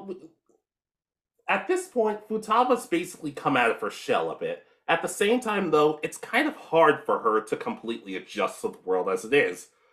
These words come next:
To the point where, for the longest time, you notice Futaba just calls Sojiro Sojiro, even though he's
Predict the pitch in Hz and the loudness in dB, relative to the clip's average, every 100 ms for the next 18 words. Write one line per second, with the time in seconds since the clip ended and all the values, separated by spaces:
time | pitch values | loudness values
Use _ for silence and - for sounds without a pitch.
0 | _ - 185 190 226 233 170 165 - 160 | _ -2 -2 4 2 6 4 4 4 4
1 | 156 226 226 - 220 170 135 135 139 - | 4 2 -2 -8 -6 -6 -4 0 4 4
2 | 117 - - 143 151 214 - - 147 165 | 2 -2 -12 -4 4 4 4 -2 -6 0
3 | 180 - 139 139 135 123 110 98 - - | -2 2 2 2 0 0 2 2 -6 -6
4 | 170 143 107 87 82 87 90 - _ _ | 4 4 4 -8 -10 -10 -12 -12 _ _
5 | _ - 160 170 156 147 - 156 - - | _ -10 -6 0 2 2 0 -10 -12 -18